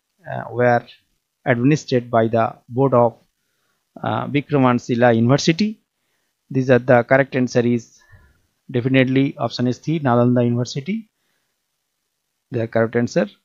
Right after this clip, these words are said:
Question I D is five eighty-five. Five eighty-five, the correct answer is three. And, uh, there are the next question,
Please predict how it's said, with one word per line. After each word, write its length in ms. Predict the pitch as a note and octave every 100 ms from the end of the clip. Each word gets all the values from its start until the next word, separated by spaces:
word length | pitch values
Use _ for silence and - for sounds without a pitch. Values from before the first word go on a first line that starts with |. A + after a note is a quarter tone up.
| _ _ _ _ _ _ _ _ _ _ _ _ _
Question 340 | - E3+ - D#3+
I 100 | C#3+
D 180 | C#3 C#3+
is 160 | C#3
five 280 | - D3+ D3+
eighty-five. 460 | C3+ D3 C3+ A2 -
Five 160 | C#3 C#3+
eighty-five, 520 | D3 C#3 - C3+ F3
the 100 | D3+
correct 240 | C#3 C3+ C3
answer 260 | C3 C#3
is 280 | C3+ G3+ - _ _ _ _
three. 340 | - B2 C3 _ _ _ _ _ _ _ _ _ _ _ _ _ _ _ _ _ _ _ _ _ - _ _ _ _ _ _ _ _ -
And, 380 | E3 E3+ E3+
uh, 280 | E3 D#3+ E3
there 220 | E3+ F#3
are 140 | G3+ G3
the 240 | G3 G3+
next 280 | G3 A3 -
question, 460 | G#3 - E3 E3+